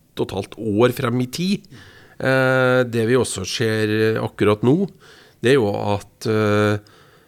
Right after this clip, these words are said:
ja, rett og slett, det raser jo, konkurser raser jo.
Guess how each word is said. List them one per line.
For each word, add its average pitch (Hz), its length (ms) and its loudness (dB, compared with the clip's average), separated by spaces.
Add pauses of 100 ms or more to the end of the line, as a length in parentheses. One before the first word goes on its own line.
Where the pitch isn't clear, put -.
(1000)
ja, 92 140 -6 (160)
rett 92 240 -10
og - 20 -4
slett, 147 240 -6
det 104 240 2
raser 113 460 0
jo, 120 80 0
konkurser 104 1120 -2
raser 139 480 -4
jo. 151 80 0